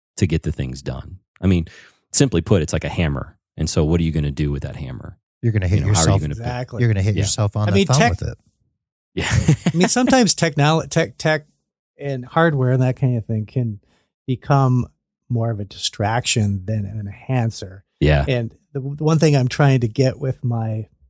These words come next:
Speaker 3: uh, projects is to not let technology or hardware, that kind of thing, get in the way of productivity. Um, and so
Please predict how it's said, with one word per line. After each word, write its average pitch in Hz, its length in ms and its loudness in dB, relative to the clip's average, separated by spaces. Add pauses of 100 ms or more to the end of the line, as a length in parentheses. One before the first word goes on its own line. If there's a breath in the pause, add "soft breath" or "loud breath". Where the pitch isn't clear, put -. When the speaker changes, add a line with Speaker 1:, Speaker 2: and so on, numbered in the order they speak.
(200)
Speaker 3:
uh, 101 200 -16 (160)
projects 156 460 0
is 113 140 -2
to 113 240 0 (300 soft breath)
not 190 260 2
let 147 240 2 (400)
technology 123 720 0
or 95 100 -6
hardware, 107 800 2
that 113 340 -2
kind 120 180 4
of 101 80 0
thing, 101 360 0
get - 240 0
in 123 280 4
the 113 120 0
way 110 400 -2
of 107 180 -4
productivity. 95 920 -6 (580)
Um, 104 480 -8 (720)
and 170 160 -2
so 151 300 0